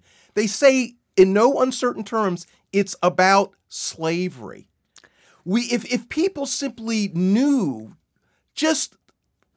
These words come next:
you know, just facts about, about the Confederacy, a lot of this would be clarified, actually. And a lot of the myths can only exist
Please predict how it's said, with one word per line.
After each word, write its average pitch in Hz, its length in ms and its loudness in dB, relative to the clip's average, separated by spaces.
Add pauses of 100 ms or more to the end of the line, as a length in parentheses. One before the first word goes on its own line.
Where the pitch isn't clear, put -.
(120)
you 247 80 -4
know, 208 140 -2
just 269 360 -4
facts - 800 -4 (100)
about, 170 640 0 (420)
about 190 380 0
the 220 80 -4
Confederacy, 98 1040 -8 (680)
a 208 60 0
lot 247 340 0
of 330 100 -2
this 277 200 -6
would 226 160 -8
be 226 120 -2
clarified, - 840 -6
actually. - 500 -18 (800)
And 170 640 -2
a 170 60 -4
lot 190 300 2
of 202 160 -2
the 185 80 6
myths 180 680 0 (120)
can 165 180 -2 (120)
only 226 580 0
exist 143 840 -4